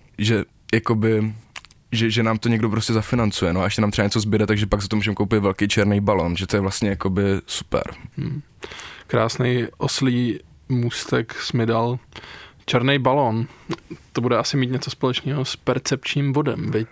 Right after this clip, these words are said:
Speaker 1: Je to, je to
Speaker 2: Nějaký projekt, který, o, o kterém jsem slyšel a docela by mě zajímalo, jak bys to vysvětlil posluchačům Pochlapse, <laughs> co je percepční bod.
Speaker 1: Já se budu pro posluchače Pochlapse se to snažit fakt vysvětlit.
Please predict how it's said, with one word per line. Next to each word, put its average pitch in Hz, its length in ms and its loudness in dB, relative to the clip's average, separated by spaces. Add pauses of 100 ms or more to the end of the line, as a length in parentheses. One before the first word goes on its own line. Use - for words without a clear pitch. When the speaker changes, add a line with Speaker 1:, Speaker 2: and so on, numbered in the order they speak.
(320)
Speaker 1:
Je 113 120 2
to, - 180 0
je 110 80 2 (120)
to 120 60 2
Speaker 2:
Nějaký 120 280 2
projekt, 117 540 0
který, 117 420 0
o, 120 100 -2 (160)
o 147 80 0
kterém 120 260 0
jsem 135 160 -2
slyšel 120 640 0
a 120 120 0 (680)
docela 120 260 -2
by 120 100 2
mě 120 120 2
zajímalo, 120 480 2
jak 117 120 0
bys 117 200 -2
to 131 80 -2
vysvětlil 123 520 0
posluchačům 123 680 -2
Pochlapse, - 480 -4 (140)
<laughs> - 100 -16
co - 140 -4
je 113 60 0
percepční 110 600 -2
bod. 107 160 0 (680)
Speaker 1:
Já 127 100 4
se 123 100 2
budu 120 160 4
pro 117 180 2
posluchače 117 500 0
Pochlapse 107 560 2
se 110 140 -4
to 113 100 0
snažit 117 260 0
fakt 117 160 0
vysvětlit. 107 640 0